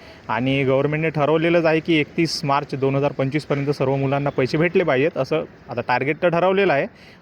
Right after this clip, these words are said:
अ, ते अप-, अचीव्ह होते का नाही होते ही थोडी वेगळी गोष्ट आहे, पण जास्तीत जास्त मुलांना पैसे देण्याचा हेतू गव्हर्नमेंटचा आहे. त्यामुळे जास्तीत जास्त मुलांचे क्लेम अप्रूव्ह होत आहेत. तुम्ही जर वेबसाईटवर गेले तर तुम्हाला तिथं दिसेल की, अ, डेली कमसे कम, अ, एक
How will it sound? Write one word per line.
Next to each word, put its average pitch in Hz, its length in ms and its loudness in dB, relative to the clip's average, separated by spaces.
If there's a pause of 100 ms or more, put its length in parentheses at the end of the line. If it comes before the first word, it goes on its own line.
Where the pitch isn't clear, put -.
अ, 117 260 0
ते 139 40 2
अप-, 131 300 -2
अचीव्ह 143 300 2
होते 156 220 2
का 160 80 2
नाही 156 120 0
होते 156 220 0
ही 160 80 2
थोडी 160 240 2
वेगळी 175 240 4
गोष्ट 175 260 2
आहे, - 420 -6 (180)
पण 180 160 0
जास्तीत 160 320 0
जास्त 180 240 -2
मुलांना 180 360 0
पैसे 175 380 0
देण्याचा 147 480 0 (220)
हेतू 180 380 0
गव्हर्नमेंटचा 156 540 0
आहे. 143 200 0
त्यामुळे 151 680 0
जास्तीत 131 320 -2
जास्त 143 220 -2
मुलांचे 147 500 0
क्लेम 151 360 -2
अप्रूव्ह 156 260 0
होत 143 100 2
आहेत. 135 120 0 (420)
तुम्ही 151 180 2
जर 156 140 4
वेबसाईटवर 151 480 2
गेले 156 220 0
तर 156 160 0
तुम्हाला 147 300 0
तिथं 151 220 -2
दिसेल 170 340 -2 (120)
की, 190 300 2
अ, 123 360 2
डेली 165 460 2 (400)
कमसे 160 280 -2
कम, 196 340 -4
अ, 135 180 2
एक 147 160 0